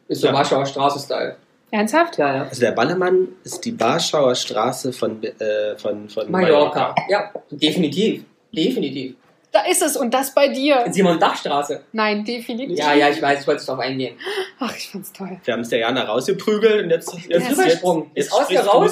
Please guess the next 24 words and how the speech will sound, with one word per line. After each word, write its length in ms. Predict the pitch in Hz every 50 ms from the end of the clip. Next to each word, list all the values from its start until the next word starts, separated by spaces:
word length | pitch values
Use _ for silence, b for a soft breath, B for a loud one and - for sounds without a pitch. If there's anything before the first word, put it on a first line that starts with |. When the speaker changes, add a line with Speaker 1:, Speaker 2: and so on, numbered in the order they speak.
| -
Speaker 2:
du's 20 | -
aus. 460 | 139 127 117 110 - - - - - - B B B B
Speaker 1:
In 140 | 208 262
mich 180 | 285 277 - 190
rein. 300 | 185 190 190 156 - -
Speaker 3:
Also 180 | - 226 190 202
an 140 | 185 214 202
sich 200 | 196 247 247 -
schneiden 340 | - 226 202 190 220 226 226
wir 80 | 214
es 80 | 202 -
eigentlich 320 | - 196 208 208 220 208
seitdem 340 | - 196 196 190 202 214 220 -
immer 220 | 240 247 269 269 254
raus 360 | - 185 202 214 240 - -
und 120 | 214 202
es 80 | 208 208
Speaker 2:
Ja. 80 | 196
Speaker 3:
hat, 160 | 214 214 214 -
ist 180 | - - -
sehr 160 | - 113 104
viel 220 | 101 - - 185 -
Arbeit. 340 | - - - - - - - _ -
Speaker 2:
Ja. 200 | 143 117 -